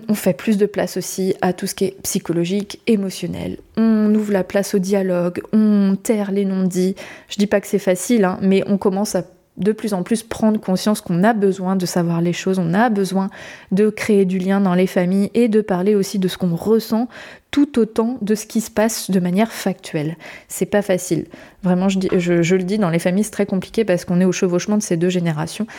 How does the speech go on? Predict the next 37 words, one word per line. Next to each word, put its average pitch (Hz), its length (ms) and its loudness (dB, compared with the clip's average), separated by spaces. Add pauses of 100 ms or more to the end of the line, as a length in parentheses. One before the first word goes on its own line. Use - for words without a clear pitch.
(300)
et 160 380 0 (180)
tout 220 80 0
le 208 60 4
monde 214 100 4
ne 202 80 2
comprend 180 320 -4
pas 208 120 2
ce 202 160 -6
besoin 170 440 0
de 175 100 2
dire 165 200 -4
les 156 100 -6
choses. - 260 -10 (640)
Et 208 80 -2
tout - 120 -6
ça, 311 120 4
je 302 100 0
le 220 120 2
dis, 233 180 -2
non 214 180 4
pas, 233 300 2
c'est, 208 160 0
c'est 220 120 0
pas 269 220 2
forcément 247 480 -2
basé 226 260 4
sur - 160 -14
ce - 80 -14
que 202 100 0
je 190 160 2
vis, 226 160 4 (140)
même 196 180 2
si 202 140 -6
ça 180 180 -2
en 175 80 -4
fait 185 100 0
partie, - 360 -2